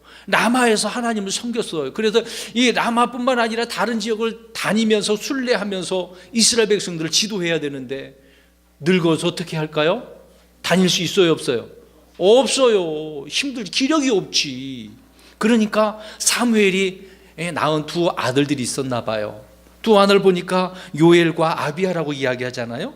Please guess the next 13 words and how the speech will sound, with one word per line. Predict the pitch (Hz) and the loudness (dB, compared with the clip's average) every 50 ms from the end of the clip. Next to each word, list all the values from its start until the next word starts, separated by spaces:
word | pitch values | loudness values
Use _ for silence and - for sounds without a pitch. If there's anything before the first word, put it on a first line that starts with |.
| - - - | -16 -14 -10
그래서 | 247 220 220 | -10 -10 -10
두 | - - 226 233 240 240 233 233 | -8 -8 -6 -4 -2 -2 -2 -2
아들들을 | - 151 160 180 196 233 233 170 160 151 185 220 262 233 - - - - - - - | 0 0 2 2 2 2 0 -2 -4 -2 -2 0 0 0 -2 -4 -8 -16 -20 -12 -6
이스라엘의 | 185 180 - 226 196 185 180 170 160 170 165 | -2 -2 -2 0 0 -2 -2 0 -2 -2 -4
재판관으로 | - - 135 - - 214 240 214 214 196 151 147 | -4 -6 -6 -6 -6 -6 -4 -2 -4 -4 -4 -6
삼았어요. | 135 - - 160 147 135 - 135 139 | -8 -6 -6 -6 -6 -6 -6 -6 -2
물론 | 160 247 302 311 269 240 | 2 4 4 6 4 2
이것은 | 233 247 226 - 220 202 - - - - - - - - | 0 -2 -2 -2 -4 -4 -6 -10 -16 -20 -20 -20 -16 -12
하나님께서 | - - 220 220 240 254 247 247 220 226 175 190 | -6 -4 -2 0 2 2 0 0 -2 -4 -6 -4
세우신 | 180 - 196 185 175 - 175 156 | -4 -2 -2 -2 -2 -2 -4 -2
게 | 143 139 | -2 -2
아니-, | 139 127 117 120 - | -2 -2 -4 -8 -8
아니라 | - 117 123 127 117 113 117 131 185 262 277 - | -8 -8 -6 -4 -4 -2 0 0 0 0 0 -4